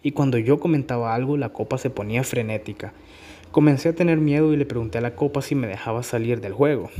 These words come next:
Y accedió sin problemas, pero no dejaba que mis amigas salieran. Y aún sin mi participación, el tablero solo accedía a mis preguntas. Cuando le dije que no quería interactuar más, que acepte las preguntas de ellas, contestó unas pocas,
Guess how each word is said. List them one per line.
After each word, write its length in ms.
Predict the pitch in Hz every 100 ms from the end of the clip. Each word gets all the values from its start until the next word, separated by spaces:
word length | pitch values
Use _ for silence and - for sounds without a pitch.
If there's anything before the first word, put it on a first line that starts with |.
| - - -
Y 80 | 165
accedió 400 | 160 - 143 151
sin 220 | 156 170
problemas, 560 | 165 110 113 110 101 -
pero 200 | 147 135
no 140 | 131
dejaba 380 | 151 139 143 151
que 100 | 151
mis 180 | 143 120
amigas 340 | 107 104 104
salieran. 520 | - 117 143 135 110 - - - - - - - -
Y 200 | 120 120
aún 380 | 139 170 143
sin 220 | - 135 127
mi 100 | 131
participación, 1080 | 123 123 127 - 123 117 - 151 127 113 - - - - -
el 140 | 135 -
tablero 380 | 123 139 170
solo 240 | 156 165 165
accedía 520 | 165 131 120 165 180
a 140 | 139
mis 200 | 131 123
preguntas. 640 | - 117 107 101 92 95 - - - - - - - - - - -
Cuando 260 | 165 160 143
le 100 | 143
dije 280 | 175 185
que 100 | -
no 140 | 151 151
quería 200 | 156 147
interactuar 520 | 147 135 123 - 127
más, 420 | 131 131 123 - - -
que 60 | 120
acepte 380 | - 123 -
las 120 | 131 120
preguntas 460 | 127 123 131 135
de 140 | 143 135
ellas, 240 | 139 143
contestó 440 | 151 131 135 -
unas 200 | 190 180
pocas, 500 | - 135 120 - 151